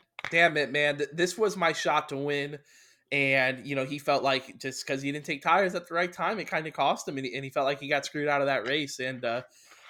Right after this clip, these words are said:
felt bad for the guy leading the most laps. Obviously, you know, you, you think you're, uh,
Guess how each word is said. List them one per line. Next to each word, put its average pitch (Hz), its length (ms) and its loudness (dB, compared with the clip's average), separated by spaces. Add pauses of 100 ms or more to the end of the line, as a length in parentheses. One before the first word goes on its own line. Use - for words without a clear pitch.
felt 240 160 8
bad 226 200 12
for 247 100 -2
the 214 60 0
guy 196 200 8
leading 202 260 0
the 196 60 -2
most 190 240 0
laps. 180 260 2
Obviously, 175 400 -2
you 160 140 -8
know, 147 80 -4
you, 135 200 -6
you 139 120 -14
think 151 260 -12
you're, 147 320 0
uh, 139 220 2